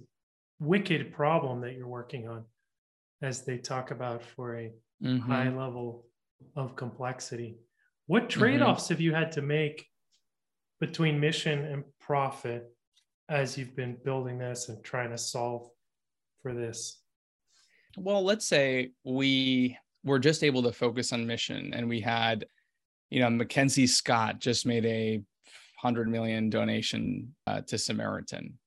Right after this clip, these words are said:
Speaker 2: Then we could just build the services, provide the services, uh, ourselves, you know, the, like, the case management component. And then we could just go into any city and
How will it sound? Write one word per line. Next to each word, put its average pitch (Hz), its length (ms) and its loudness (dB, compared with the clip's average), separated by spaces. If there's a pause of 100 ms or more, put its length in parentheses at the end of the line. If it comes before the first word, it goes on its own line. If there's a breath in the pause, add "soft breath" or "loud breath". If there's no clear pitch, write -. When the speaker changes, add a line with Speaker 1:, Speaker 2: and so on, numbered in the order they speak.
(280)
Speaker 2:
Then 160 240 4
we 131 180 2
could 123 180 -2
just 117 360 0 (180)
build 127 240 0
the 123 80 0
services, 113 840 -2 (400)
provide 139 360 6
the 135 60 2
services, 135 800 -2 (140)
uh, 120 200 2
ourselves, 127 480 2
you 139 60 2
know, 117 120 2
the, 113 140 -6
like, 110 200 -6
the 113 100 -8
case - 340 0
management 120 440 0
component. 127 540 -2 (460 soft breath)
And 131 160 4
then 120 140 2
we 127 120 6
could 120 160 0
just 113 220 -4
go 113 460 4 (460)
into 131 420 4
any 143 260 4
city 113 560 -2 (200)
and 113 440 2